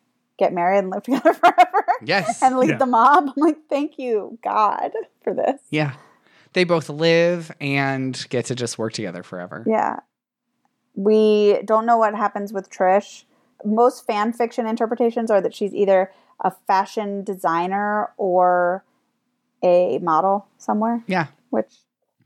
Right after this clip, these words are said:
Speaker 3: I mean, reach
Speaker 2: Sure.
Speaker 3: for the stars. She could be both.
Speaker 2: Yeah.
Speaker 1: That's true.
Speaker 2: But yeah, Trish is fine. Like, that's the thing with Trish. You're
Speaker 1: Yeah.
Speaker 2: like, "Trish is okay. She's
Speaker 3: Fi-,
Speaker 2: fine."
Speaker 3: she's fine, except she always thinks her dad is somewhere out there
Speaker 1: <laughs>
Speaker 3: going to get her.
Speaker 2: Trish is maybe in
Speaker 1: Yeah.
Speaker 2: regular therapy, but she's fine.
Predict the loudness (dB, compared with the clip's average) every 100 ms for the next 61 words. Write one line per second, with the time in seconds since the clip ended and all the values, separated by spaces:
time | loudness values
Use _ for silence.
0 | _ -4 0 0 0 -2 -2 -2 0 2
1 | 0 -2 -4 -2 -4 -2 -2 -2 -6 _
2 | _ 0 2 4 2 -4 -6 0 0 0
3 | -6 _ _ -4 -2 -2 -4 -10 -6 -6
4 | -6 -8 -8 -8 -10 -14 _ _ -6 -2
5 | -2 -2 -6 -8 -10 -8 0 0 0 -4
6 | -18 -20 _ _ _ -4 -4 -2 -6 -10
7 | -14 -14 -12 -2 0 0 -2 -4 -4 -2
8 | -2 -2 -6 -10 -10 -12 -8 -2 0 2
9 | 0 -2 -8 -8 -8 -6 -2 -2 -2 -4
10 | -4 -4 -2 -2 2 4 4 4 2 2
11 | -2 -2 -4 -4 -4 -4 -8 -10 -6 -2
12 | -2 -2 -2 -2 0 -2 -2 2 2 2
13 | -2 -4 -6 -8 -12 -10 -6 -4 -4 -6
14 | -10 -14